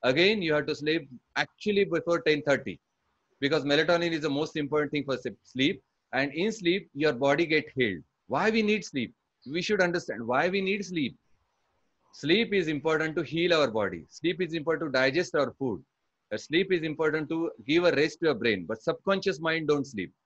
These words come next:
Subconscious mind has a work to do to heal our body. Okay? So what we need to do, after, before sleeping, you need to give a simple suggestion.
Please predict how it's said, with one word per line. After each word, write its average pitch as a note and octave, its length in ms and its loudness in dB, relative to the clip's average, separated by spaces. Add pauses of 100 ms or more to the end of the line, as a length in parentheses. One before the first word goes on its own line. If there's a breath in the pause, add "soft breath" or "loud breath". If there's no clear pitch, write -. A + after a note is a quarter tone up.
(340)
Subconscious E3+ 640 -2
mind D3+ 380 0 (260)
has C#3+ 180 2
a D3+ 80 2
work D#3 400 4
to D#3+ 80 0
do C#3+ 300 -2 (240)
to D#3+ 60 -2
heal E3 300 2
our D3+ 140 4
body. A2 380 2 (380)
Okay? E3+ 340 0 (320)
So F3 340 2
what C#3+ 300 0
we G#3+ 140 0
need G3+ 160 0
to E3 100 0
do, C#3 260 -2 (560)
after, G#3 420 0
before D3+ 340 4
sleeping, C3 540 -4
you C3+ 180 -2
need F#3 220 0
to F#3+ 120 -2
give E3 180 0 (120)
a C#3 60 -4
simple D#3 340 -2
suggestion. B2+ 580 -2